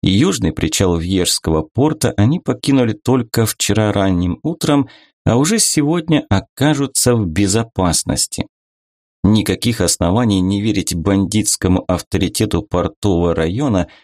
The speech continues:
с которым у него были взаимовыгодные отношения на протяжении почти семи лет,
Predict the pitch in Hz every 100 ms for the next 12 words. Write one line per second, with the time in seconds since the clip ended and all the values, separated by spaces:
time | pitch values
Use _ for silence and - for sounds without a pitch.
0 | _ - - 117 113 151 139 - 110 110
1 | 110 - 104 98 90 104 104 101 107 107
2 | 98 - 95 87 92 - 95 - 139 117
3 | 101 98 92 - 90 - 104 131 113 98
4 | - - 87 - - 95 - 82 78 73
5 | 139 160